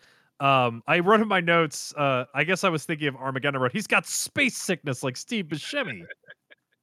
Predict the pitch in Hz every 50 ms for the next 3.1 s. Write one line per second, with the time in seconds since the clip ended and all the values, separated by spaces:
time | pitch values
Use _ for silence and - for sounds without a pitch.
0 | _ _ _ _ _ _ _ _ - - - - 392 339 392 415 339 233 285 359
1 | _ 427 381 349 269 226 208 196 202 220 208 202 190 175 - 185 165 156 151 -
2 | - 226 190 165 139 117 110 107 120 - - 147 143 - 160 185 208 208 208 190
3 | -